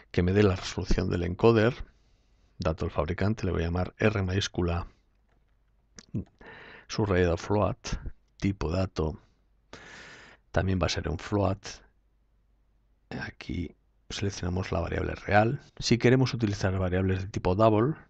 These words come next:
tenemos el formato tipo dato de Omron L R A. Como nuestro dato es un float, tipo dato real. Y vamos a guardarlo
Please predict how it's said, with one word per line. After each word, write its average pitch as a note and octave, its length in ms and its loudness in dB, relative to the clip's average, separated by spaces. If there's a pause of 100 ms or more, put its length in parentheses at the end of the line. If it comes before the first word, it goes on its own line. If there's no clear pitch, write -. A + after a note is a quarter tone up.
(1000)
tenemos F2 340 -4
el F2 80 -2
formato F2+ 720 0 (240)
tipo F2 260 -2
dato F#2 480 0 (200)
de F#2 100 2
Omron G2 380 0
L G#2 160 0
R F2 240 -4
A. - 280 -10 (1600)
Como E2+ 200 -6
nuestro E2 320 -4
dato F2 220 0
es - 360 -6
un F#2+ 120 -4
float, - 460 -2 (1040)
tipo F#2 260 -2
dato F#2 260 0
real. - 440 -10 (480)
Y A#2+ 100 -2
vamos A2+ 280 0
a G#2+ 40 0
guardarlo F#2 680 -2